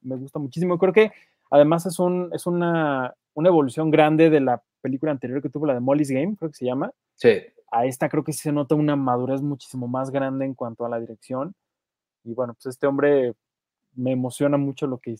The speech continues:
Speaker 1: lo que siga contando.
Speaker 2: Yo acabo de ver Molly's Game hace bien poquito, hace menos de un mes vi Molly's Game. Este,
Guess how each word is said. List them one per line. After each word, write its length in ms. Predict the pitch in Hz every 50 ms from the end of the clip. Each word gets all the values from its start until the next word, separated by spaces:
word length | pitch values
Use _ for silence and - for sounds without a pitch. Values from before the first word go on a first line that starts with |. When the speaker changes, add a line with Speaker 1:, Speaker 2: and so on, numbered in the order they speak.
| _ -
Speaker 1:
lo 120 | 127 117
que 120 | - -
siga 280 | 117 - 135 135 143 135
contando. 440 | - 123 120 110 120 120 117 110 - _ _ _ _ _ _ _ _ - _ -
Speaker 2:
Yo 260 | 131 135 156 156 147
acabo 380 | 151 143 - 165 160 170 180
de 80 | 175 143
ver 220 | 127 131 131 131
Molly's 320 | 135 143 143 147 143 127 117
Game 280 | 120 120 127 127 123
hace 340 | 120 123 - 135 123 107 - 110
bien 240 | 113 120 120 117
poquito, 280 | 117 110 107 110 - 117
hace 320 | 110 - - 117 104 - - -
menos 420 | 95 104 107 107 113 113 101 -
de 480 | 98 90 85 82 80 87 - - - _ _ _ _ _
un 220 | - 98 101 101
mes 280 | 101 101 104 - - -
vi 200 | 92 98 95 95
Molly's 320 | 98 98 95 95 95 90
Game. 320 | 87 104 101 107 110 107 - - - - - - - _ _ -
Este, 1040 | 104 101 95 92 - - - 107 101 98 95 98 95 95 95 95 90 87 -